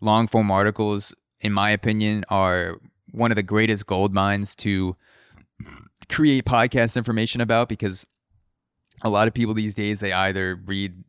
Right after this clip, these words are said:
the headlines or they, um, they read a book. It's either, like, super long or super short, and long-form articles kinda come out and people save them, and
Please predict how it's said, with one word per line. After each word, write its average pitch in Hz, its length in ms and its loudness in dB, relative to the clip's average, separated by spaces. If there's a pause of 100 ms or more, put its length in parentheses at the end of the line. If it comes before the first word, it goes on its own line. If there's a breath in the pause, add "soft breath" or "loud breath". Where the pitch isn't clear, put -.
(120)
the 95 160 -6
headlines 143 640 -2
or 104 420 -4 (640)
they, 92 680 -6 (560)
um, - 480 -8 (440)
they 107 140 -4
read 107 140 -2
a 87 60 -6
book. 98 500 -8
It's - 160 -10
either, 104 200 -2
like, 92 200 -6
super 120 400 -6
long 110 260 -6
or 104 60 -8
super 104 280 -14
short, 95 320 -6
and 98 160 -6
long-form 107 480 -2
articles 104 420 -2
kinda 90 200 -4
come 104 280 -2
out 101 280 -2 (300 loud breath)
and 107 120 -6
people 101 280 -6
save 104 380 -4
them, 107 320 -2
and 104 120 -10